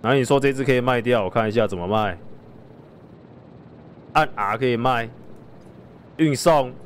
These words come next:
卖去哪里？哪里可以卖？它只有让你选取目的地跟返回，要怎么卖恐龙？我要怎么卖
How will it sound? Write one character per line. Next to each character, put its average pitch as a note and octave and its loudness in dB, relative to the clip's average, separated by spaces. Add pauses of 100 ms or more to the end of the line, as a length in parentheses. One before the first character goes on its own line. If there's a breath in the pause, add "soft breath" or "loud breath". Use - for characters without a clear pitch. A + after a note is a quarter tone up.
(1160)
卖 B2+ 2
去 C3 -2
哪 A2+ 2
里？ F#2 -6 (1040)
哪 A2+ 2
里 A#2 -2
可 A#2+ 2
以 A2+ 2
卖？ A2 0 (1800)
它 C#3 4
只 C3+ -2
有 C#3 4
让 C#3 2
你 B2+ -4
选 B2+ -2
取 B2 -4
目 C3+ 0
的 C3+ -2
地 B2+ -2
跟 B2 2
返 F2+ -4
回， E2 -8 (580)
要 B2+ 4
怎 A#2 -4
么 G2+ 0
卖 A#2+ 0
恐 F2 -10
龙？ D2 -10 (2000)
我 B2 -8
要 D#3 -4
怎 - -12 (220)
么 E3+ -6
卖 F#3 -2